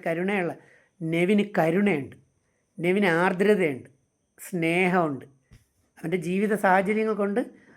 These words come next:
അവൻ ആരുടെയും സഹതാപം പിടിച്ചു പറ്റാതിരിക്കാൻ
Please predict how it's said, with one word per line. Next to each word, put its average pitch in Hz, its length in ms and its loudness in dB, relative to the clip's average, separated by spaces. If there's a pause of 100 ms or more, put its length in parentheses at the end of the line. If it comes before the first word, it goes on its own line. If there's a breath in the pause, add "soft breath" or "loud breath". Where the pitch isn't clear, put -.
(100)
അവൻ 294 180 2 (600)
ആരുടെയും 254 500 2
സഹതാപം 214 460 2
പിടിച്ചു 185 220 -8
പറ്റാതിരിക്കാൻ 190 640 -2